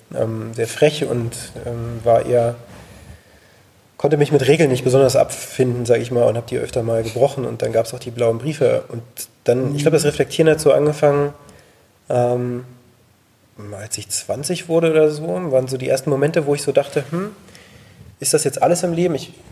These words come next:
Speaker 1: muss jetzt irgendwie einen Job finden oder ich studiere oder irgendwas und
Speaker 2: Mhm.
Speaker 1: was passiert denn dann?“ Also wo
Speaker 2: Mhm.
Speaker 1: so die ersten Gedanken aufkommen, ähm, das kann ja auch der dreißigste Geburtstag sein oder der vierzigste Geburtstag oder so,
Speaker 2: Mhm.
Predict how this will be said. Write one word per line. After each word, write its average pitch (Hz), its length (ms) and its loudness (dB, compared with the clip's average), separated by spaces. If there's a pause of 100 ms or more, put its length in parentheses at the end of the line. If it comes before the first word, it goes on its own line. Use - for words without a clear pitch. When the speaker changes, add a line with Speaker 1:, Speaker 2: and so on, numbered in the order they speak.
(140)
Speaker 1:
muss 127 80 -16
jetzt 131 100 -10
irgendwie 135 180 -8
einen 120 80 -10
Job 147 220 0
finden 151 540 -2
oder 120 240 2
ich 117 120 -6
studiere 143 600 2
oder 135 120 2
irgendwas 135 240 0
und 131 120 -6
Speaker 2:
Mhm. 139 60 -8
Speaker 1:
was 120 100 -6
passiert 131 260 -8
denn 123 100 -8
dann?“ 156 300 0 (480)
Also 117 140 0
wo 131 60 0
Speaker 2:
Mhm. 135 40 0
Speaker 1:
so 143 80 -2
die 135 120 -2
ersten 135 260 0
Gedanken 131 360 2
aufkommen, 139 500 0 (760)
ähm, 120 380 0 (1000)
das - 280 -12
kann - 140 -4
ja 110 80 4
auch 110 80 -4
der 127 100 0
dreißigste 117 400 0
Geburtstag 127 420 0
sein 107 200 -4
oder 117 140 0
der 117 80 0
vierzigste 143 420 -2
Geburtstag 120 440 -4
oder 139 140 0
so, 127 120 -2
Speaker 2:
Mhm. 123 120 -6